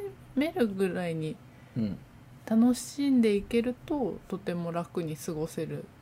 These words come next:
Speaker 1: と思います。
Speaker 2: はい。
Speaker 1: はい。
Speaker 2: ありがとうございます。
Speaker 1: はい。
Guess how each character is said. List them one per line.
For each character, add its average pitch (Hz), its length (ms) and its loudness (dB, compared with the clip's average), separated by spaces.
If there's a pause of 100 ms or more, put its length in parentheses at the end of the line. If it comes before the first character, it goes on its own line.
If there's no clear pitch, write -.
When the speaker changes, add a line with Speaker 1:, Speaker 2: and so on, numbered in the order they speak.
(200)
Speaker 1:
と 220 260 0
思 151 240 -4
い 147 80 -8
ま 139 200 -10
す。 - 180 -18 (480)
Speaker 2:
は 101 200 -4
い。 - 140 -10
Speaker 1:
は 160 260 -6
い。 151 80 -8 (100)
Speaker 2:
あ 98 80 -2
り 107 60 4
が 107 100 4
と - 100 -4
う - 40 0
ご 95 80 -2
ざ 92 120 -6
い 87 40 -8
ま 90 180 -10
す。 - 160 -8
Speaker 1:
は 170 80 -6
い。 175 100 -10